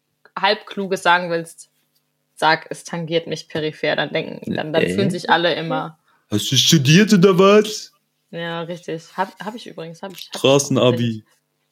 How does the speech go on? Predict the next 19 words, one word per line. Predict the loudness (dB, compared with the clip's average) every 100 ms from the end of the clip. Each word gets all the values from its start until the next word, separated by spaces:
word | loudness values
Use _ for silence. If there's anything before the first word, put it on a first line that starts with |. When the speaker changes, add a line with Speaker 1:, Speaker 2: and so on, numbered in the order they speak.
| _
Speaker 1:
Straßenabi, | _ -14 -12 -12 -10 -10 -6
auf, | -6 -6 -10
auf | -4 -4 -2
die, | -14 -14 _ _ -16
auf | -4 -4 -2
die | -2 -2
Abi. | -2 -10 -20 -18 -14 -10 2
Ähm, | 4 4 0 -4 -2
ja, | 0 2
wie | 0
geht's | 0
dir? | 0 0 -2 _
Was | -2 0
Speaker 2:
Auf, |
Speaker 1:
trinkst | 0 -4
du? | -4 -2
Speaker 2:
äh, | -2 -2 -4
ja, | 0 4 4 4 4
ähm, | 2 2 -2 -4